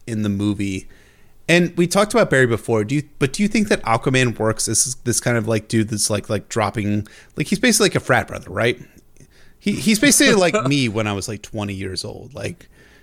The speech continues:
Speaker 1: being like, "Kick ass, like, fuck that." Yeah.
Speaker 2: Strapping, handsome.
Speaker 1: I mean, he, well,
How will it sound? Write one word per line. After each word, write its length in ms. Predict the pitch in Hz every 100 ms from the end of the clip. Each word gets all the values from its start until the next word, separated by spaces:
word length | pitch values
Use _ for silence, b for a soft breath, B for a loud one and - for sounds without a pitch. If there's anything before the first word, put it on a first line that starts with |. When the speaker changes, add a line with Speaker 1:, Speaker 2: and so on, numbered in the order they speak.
| b
Speaker 1:
being 140 | - 104
like, 180 | 107 104
"Kick 220 | - -
ass, 420 | 165 147 117 -
like, 140 | 123
fuck 260 | - - -
that." 400 | 165 165 127 98
Yeah. 180 | 117 117
Speaker 2:
Strapping, 220 | - -
handsome. 380 | - 117 - 101
Speaker 1:
I 120 | -
mean, 200 | 156 92
he, 140 | 95 98 - 104
well, 280 | 95 -